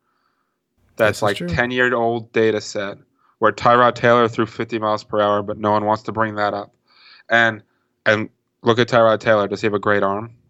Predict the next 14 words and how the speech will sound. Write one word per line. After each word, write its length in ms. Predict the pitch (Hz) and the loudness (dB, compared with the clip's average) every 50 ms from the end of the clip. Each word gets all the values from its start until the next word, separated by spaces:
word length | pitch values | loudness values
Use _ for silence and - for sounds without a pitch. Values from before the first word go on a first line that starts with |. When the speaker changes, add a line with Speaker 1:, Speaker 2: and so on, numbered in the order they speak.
| _ _ _ _ | _ _ _ _
Speaker 1:
He 160 | - 127 123 | -10 -4 0
does. 480 | 123 127 117 104 101 98 - - - _ _ _ | 2 2 2 2 0 -4 -10 -16 -20 _ _ _
'Cause 240 | - - 127 117 - _ _ _ _ _ | -8 -8 -8 -8 -8 _ _ _ _ _
who 260 | - - - 147 143 - | -14 -6 -4 -4 -4 -4
cares? 460 | - - 151 151 143 - - - - _ | -4 -4 -2 0 0 -2 -2 -8 -10 _
Like, 220 | 135 131 120 - - - - - - _ _ | -4 -4 -4 -4 -10 -20 -20 -20 -20 _ _
Patrick 400 | - - 165 180 175 - 180 - | -6 -2 -2 -2 -2 -4 -8 -10
Mahomes 440 | 175 165 143 175 185 202 196 160 - | -10 -8 -4 -4 -4 -4 -6 -10 -12
can 160 | - 131 120 | -14 -14 -8
throw 160 | 117 135 139 139 | -6 -4 -4 -4
sixty-three 560 | - - 143 - - - _ - 147 143 143 | -6 -8 -12 -12 -12 -16 _ -16 -14 -12 -8
miles 300 | 139 139 143 143 139 - - | -4 -2 -2 -2 -2 -4 -8
per 180 | _ - 151 | _ -6 -2
hour. 400 | 156 180 180 160 127 107 101 113 | -2 0 0 0 -2 -2 -4 -8